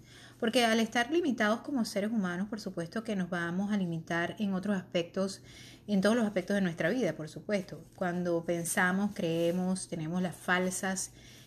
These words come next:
eh, creencias o creencias al fin, falsas o no, pero son creencias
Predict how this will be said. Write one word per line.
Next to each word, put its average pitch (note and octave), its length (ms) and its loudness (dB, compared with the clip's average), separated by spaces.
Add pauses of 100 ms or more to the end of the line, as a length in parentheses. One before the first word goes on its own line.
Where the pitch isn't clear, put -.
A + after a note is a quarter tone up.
(100)
eh, F3+ 320 0
creencias A3+ 440 0
o A3 100 2
creencias A3 480 4
al A3 80 2
fin, B3+ 320 0
falsas A#3 360 0
o A3 80 4
no, G3+ 200 0
pero G#3+ 140 0
son F#3+ 180 -4
creencias F#3+ 680 0